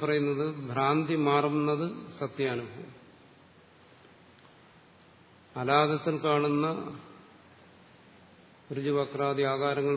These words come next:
ഭ്രാന്തിയാണെങ്കിൽ ആ ഭ്രാന്തി മാറുന്നത്, ആ ഭ്രാന്തി മാറുന്ന അറിവാണ്. അലാദം നിശ്ചലമാകുന്നു,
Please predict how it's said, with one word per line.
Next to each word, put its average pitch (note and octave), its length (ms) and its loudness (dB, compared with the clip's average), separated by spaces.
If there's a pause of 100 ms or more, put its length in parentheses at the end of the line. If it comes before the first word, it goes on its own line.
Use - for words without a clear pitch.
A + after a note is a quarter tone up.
(100)
ഭ്രാന്തിയാണെങ്കിൽ B2+ 760 0 (2250)
ആ C3+ 100 0 (160)
ഭ്രാന്തി D3 320 4 (100)
മാറുന്നത്, C3+ 480 -2 (1600)
ആ - 140 -6
ഭ്രാന്തി D3+ 380 4
മാറുന്ന D3+ 360 4
അറിവാണ്. C3 340 -4 (2750)
അലാദം D3+ 480 2
നിശ്ചലമാകുന്നു, D3 560 -2